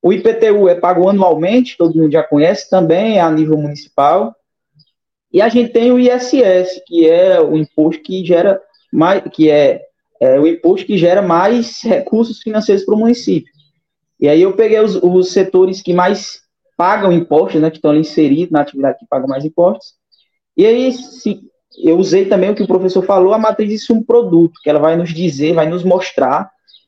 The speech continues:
é uma fotografia que mostra quais são os setores que mais ofertam e mais demandam dentro da própria economia. Então, eu peguei ali uma parte dessa matriz, que a gente chama de, é, matriz interna, matriz de relações intersetoriais, é um, um pedaço da matriz do produto.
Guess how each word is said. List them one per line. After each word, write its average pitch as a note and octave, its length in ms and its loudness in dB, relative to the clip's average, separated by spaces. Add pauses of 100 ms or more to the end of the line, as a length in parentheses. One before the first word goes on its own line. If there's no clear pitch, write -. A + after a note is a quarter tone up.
é C3 60 -6
uma C#3+ 100 2
fotografia D3+ 960 -2 (480)
que D#3 120 0
mostra D#3+ 440 2
quais G3+ 300 -2
são G3 200 -2
os F#3+ 80 -2
setores F3+ 460 0
que - 160 -2
mais F3+ 320 2
ofertam G#3+ 680 0
e G#3 80 -2
mais F#3+ 340 -2
demandam F#3+ 640 0
dentro G#3 520 0
da F#3+ 180 -2
própria F#3 500 -2
economia. E3 680 -2 (560)
Então, C#3+ 140 -2
eu D#3 60 -2
peguei D#3+ 240 0
ali D#3 100 0
uma E3+ 140 0
parte E3+ 420 -4
dessa D#3+ 240 -2
matriz, D3+ 560 -2
que - 100 -6
a C3+ 80 0
gente C#3 220 -4
chama C#3 240 2
de, B3+ 400 -4 (640)
é, C3 240 2
matriz D3+ 440 0
interna, E3+ 520 0
matriz D3 320 0
de D3 60 -2
relações D3 580 0
intersetoriais, C#3+ 920 -2
é C#3+ 60 -2
um, C3+ 80 2
um C3 300 -10
pedaço D3 440 -2
da D3+ 60 0
matriz C3+ 300 -6
do B2+ 120 -14
produto. C#3 400 -2